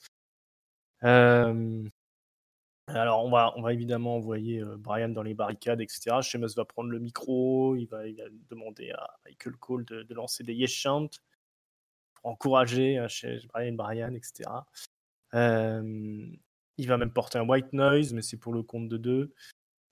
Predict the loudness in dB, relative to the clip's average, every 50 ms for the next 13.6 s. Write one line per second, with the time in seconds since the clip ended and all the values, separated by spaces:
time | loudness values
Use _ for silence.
0 | _ -8 -6 -4 -2 0 0 -2 -2 -2 -4 -4 -4 -4 -6 -6 -8 -8 -8 -8
1 | -2 2 2 2 2 2 0 -4 -2 2 2 2 2 2 2 -2 -2 -2 -4 -4
2 | -2 -2 -2 -2 -6 -14 -16 _ _ -4 -2 -2 -2 -2 -4 -6 -4 -2 0 2
3 | 2 2 0 -4 _ -8 -6 -4 -4 -2 -2 -2 0 4 8 10 8 8 8 6
4 | 4 4 4 4 2 2 0 2 4 6 6 6 6 4 2 4 6 6 8 8
5 | 8 6 6 2 -4 -14 -8 -4 -2 0 0 0 0 0 0 2 0 0 0 -2
6 | -4 -6 -8 _ -10 -6 -2 -2 0 -2 -2 -4 -10 -20 -20 -20 _ _ _ _
7 | _ _ _ -2 4 8 10 12 12 10 8 6 6 6 6 4 4 4 2 2
8 | 0 0 -2 -4 _ _ -4 -2 0 0 0 0 -2 -2 -4 -4 -4 -4 -4 -2
9 | -2 0 0 0 0 0 0 -2 -4 -4 -4 -4 -2 -2 -2 -2 -2 -4 -2 -2
10 | -4 -4 -2 -4 -6 -2 2 4 4 6 6 4 2 0 -2 -4 -4 2 6 8
11 | 10 10 10 10 8 8 6 6 4 2 2 2 0 -2 -4 -2 0 2 2 2
12 | 2 0 0 0 0 0 -2 -2 -2 -4 -4 -4 -4 -4 -4 -6 -6 -4 -2 0
13 | 0 0 -2 -4 -8 -10 -12 -10 -8 -8 -8 -8